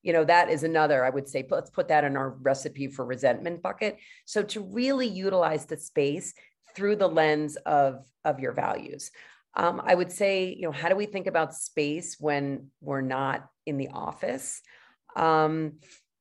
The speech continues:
you know, companies are doing a variety of things, whether that's helping people, if they're working from home full time, create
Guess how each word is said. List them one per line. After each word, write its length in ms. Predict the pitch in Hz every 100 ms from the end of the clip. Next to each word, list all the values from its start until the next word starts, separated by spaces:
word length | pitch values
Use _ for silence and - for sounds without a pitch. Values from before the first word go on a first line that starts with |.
| _ -
you 100 | 190
know, 120 | 170
companies 500 | - 175 185 185 175
are 100 | 170
doing 460 | 165 165 165 165 -
a 100 | 147
variety 520 | 147 147 151 151 151
of 100 | 147
things, 400 | 170 143 - -
whether 220 | 143 139
that's 240 | 139 -
helping 560 | - 160 160 165 160 156
people, 480 | 151 160 156 160 151
if 100 | 143
they're 100 | 135
working 360 | 135 139 143
from 140 | 131 135
home 240 | 139 135
full 140 | 135 127
time, 420 | - 123 135 139
create 640 | - 147 139 135 139 143